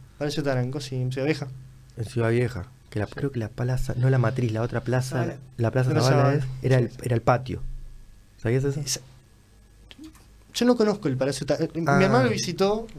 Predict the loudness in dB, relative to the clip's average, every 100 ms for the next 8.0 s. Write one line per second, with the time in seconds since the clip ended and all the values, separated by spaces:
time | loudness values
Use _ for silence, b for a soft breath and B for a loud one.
0 | -6 0 2 4 2 2 2 2 2 0
1 | 0 0 2 0 2 4 4 2 -2 -8
2 | -6 -4 -4 -4 -2 -2 -2 -4 -8 0
3 | 2 2 2 0 0 2 0 2 2 2
4 | 2 2 2 0 0 -2 -2 0 2 0
5 | 2 2 4 2 -2 -10 -16 -20 -20 -12
6 | 0 2 4 4 2 2 2 2 2 2
7 | 2 2 2 2 -2 -4 -2 0 -2